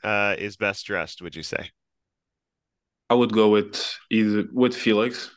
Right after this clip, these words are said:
Speaker 2: I would say. Felix has a pretty good style.
Speaker 1: Yeah. <laughs>
Speaker 2: Yeah.
Speaker 1: Um,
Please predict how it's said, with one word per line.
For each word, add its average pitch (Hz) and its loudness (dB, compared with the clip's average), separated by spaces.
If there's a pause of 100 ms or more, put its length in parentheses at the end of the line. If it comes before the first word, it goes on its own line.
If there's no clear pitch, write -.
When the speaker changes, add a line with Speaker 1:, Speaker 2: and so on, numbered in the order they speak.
Speaker 2:
I 104 -4
would 101 -4
say. 107 -2
Felix 107 2
has 104 -2
a 98 -2 (680)
pretty 110 2
good - 0
style. - -2 (400)
Speaker 1:
Yeah. 95 2 (160)
<laughs> 123 0 (160)
Speaker 2:
Yeah. 98 4
Speaker 1:
Um, 117 2